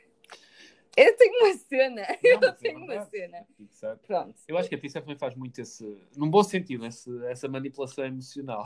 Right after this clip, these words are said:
Speaker 2: <laughs>
Speaker 1: Mas
Speaker 2: Consegue mesmo chegar ali ao, ao
Speaker 1: Os
Speaker 2: ponto.
Speaker 1: Monstros e Companhia é aquele fi-, é o meu filme de conforto. É o filme que eu repito sempre.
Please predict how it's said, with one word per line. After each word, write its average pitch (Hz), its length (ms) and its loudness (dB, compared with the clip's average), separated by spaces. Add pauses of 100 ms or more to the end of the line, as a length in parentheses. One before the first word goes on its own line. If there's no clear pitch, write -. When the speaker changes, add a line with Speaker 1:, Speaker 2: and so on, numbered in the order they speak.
(120)
Speaker 2:
<laughs> 190 300 2
Speaker 1:
Mas 226 300 -4
Speaker 2:
Consegue 156 420 -2
mesmo 147 220 -6
chegar 139 240 -4
ali 135 220 -6
ao, 135 100 0
ao 131 240 -4
Speaker 1:
Os 208 80 -10
Speaker 2:
ponto. 214 100 -8
Speaker 1:
Monstros 269 360 -4
e 262 60 -8
Companhia 247 440 0
é 233 120 -2
aquele 269 240 -2
fi-, - 220 -14
é 240 80 2
o 247 60 0
meu 262 100 -2
filme 262 220 -12
de - 60 -18
conforto. 269 580 -10
É 226 100 0
o 226 60 0
filme 262 320 -6
que 262 100 -14
eu 247 80 -8
repito - 440 -12
sempre. 226 560 -6